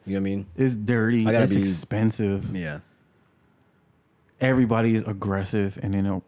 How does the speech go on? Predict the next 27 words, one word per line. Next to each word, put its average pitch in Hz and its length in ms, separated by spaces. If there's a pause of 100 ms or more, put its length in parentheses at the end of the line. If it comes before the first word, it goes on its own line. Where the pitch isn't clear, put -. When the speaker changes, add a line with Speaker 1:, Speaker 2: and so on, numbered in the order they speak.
(320)
Speaker 2:
in 104 160
a - 680
hurry. 98 480 (800)
You 147 200
think 156 420
you 127 80
have 123 240
traffic 110 400
in 110 100
other 110 160
places. 104 480 (180)
No, 113 120
you 98 120
don't. - 280 (600)
We 110 260
have 98 200
traffic. 104 480 (380)
L 160 180
A 151 60
Speaker 1:
But 127 60
Speaker 2:
has 110 160
traffic. - 360 (180)
We 117 220
have 104 140
traffic. - 340 (1500)
Speaker 1:
Yeah, 131 200
but 110 160